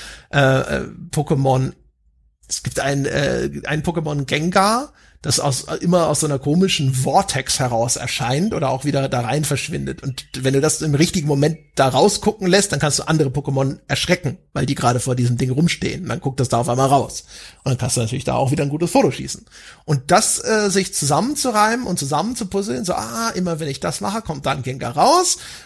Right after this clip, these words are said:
Und an der Stelle, da laufen die Pokémon vorbei. Und jetzt mache ich das mal genau in dem Moment, wenn die davor stehen.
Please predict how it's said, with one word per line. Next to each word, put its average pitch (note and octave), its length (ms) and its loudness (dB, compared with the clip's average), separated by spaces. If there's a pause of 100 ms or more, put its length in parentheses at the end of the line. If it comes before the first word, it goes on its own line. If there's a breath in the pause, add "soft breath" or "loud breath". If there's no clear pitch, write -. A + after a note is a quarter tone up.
Und - 200 -6
an B2+ 140 -4
der E3 200 4
Stelle, B3+ 260 2
da G#3 120 4
laufen C#3+ 340 0
die C3+ 80 -6
Pokémon B2+ 340 -8
vorbei. D#3 460 0
Und D#4 60 -4
jetzt G3 160 -2
mache E3+ 160 0
ich F3 40 -8
das D3 140 -6
mal C3+ 120 -4
genau C3 280 -2
in C#4 80 0
dem C4 100 -2
Moment, B3+ 240 0
wenn F#3+ 100 0
die D#3+ 60 0
davor D3 320 0
stehen. - 300 -2